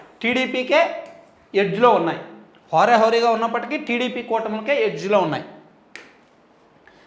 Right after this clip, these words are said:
ఇక, ఆ, కృష్ణా జిల్లా తీసుకుంటే, ఉమ్మడి కృష్ణా జిల్లా పదహారు సీట్లు ఉన్నాయి. So, ఈ పదహారులో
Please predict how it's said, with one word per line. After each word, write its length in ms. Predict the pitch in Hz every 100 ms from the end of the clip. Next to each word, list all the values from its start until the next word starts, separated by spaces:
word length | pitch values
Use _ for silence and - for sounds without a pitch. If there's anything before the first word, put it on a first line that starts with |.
| _
ఇక, 120 | - 214 180 214 - - - - - - - 190 - - - - _ _ _ - - - - - -
ఆ, 220 | 139 127 123
కృష్ణా 380 | 214 214 - 262
జిల్లా 260 | 247 233 214
తీసుకుంటే, 580 | 214 190 - 175 147 156
ఉమ్మడి 340 | 160 214 262
కృష్ణా 420 | 247 208 - 196
జిల్లా 500 | 170 165 156 127 165 - - _ - -
పదహారు 400 | 202 214 214 190
సీట్లు 320 | 190 202 185
ఉన్నాయి. 220 | 147 117 - - - _ - - _ _ - - - - - - _ _ - - _ _ _ _ _ - - - - - - - _ _ _ - _ - _ _ _ _ - - _ -
So, 60 |
ఈ 120 | 220 220
పదహారులో 880 | 175 208 226 247 226 151 180 214